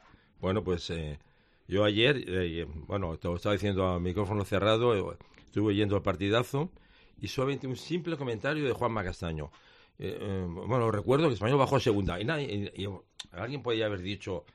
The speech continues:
bueno, es que esto fue tan injusto, pero nada, ya solo quedó eso ahí, ¿sabes? Bueno, eh, también te lo he dicho, eh, Melero López cuatro veces le dijo a Gonzalo González, "Seguro que,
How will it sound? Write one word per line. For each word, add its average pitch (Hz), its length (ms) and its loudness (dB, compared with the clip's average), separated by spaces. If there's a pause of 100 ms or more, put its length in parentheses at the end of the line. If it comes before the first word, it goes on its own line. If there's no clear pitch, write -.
(440)
bueno, 113 200 -2
es 101 100 -8
que 104 120 -4
esto 127 360 -6
fue 113 200 -4
tan 107 200 -2
injusto, 143 520 -4
pero 98 220 -6
nada, 95 360 -6
ya 107 180 -6
solo 113 300 -2
quedó 92 260 -4
eso 80 220 -10
ahí, 85 100 -16
¿sabes? - 300 -14 (840)
Bueno, 123 380 0 (640)
eh, 104 640 0
también 113 240 0
te 131 60 2
lo 120 60 4
he 113 40 4
dicho, 143 360 2
eh, 95 720 0 (520)
Melero 135 420 2
López 147 460 2 (440)
cuatro 151 340 6
veces 147 320 2
le 113 100 2
dijo 120 280 0
a 104 60 2
Gonzalo 95 260 -2
González, 95 480 -4 (240)
"Seguro 190 600 2
que, 113 400 -2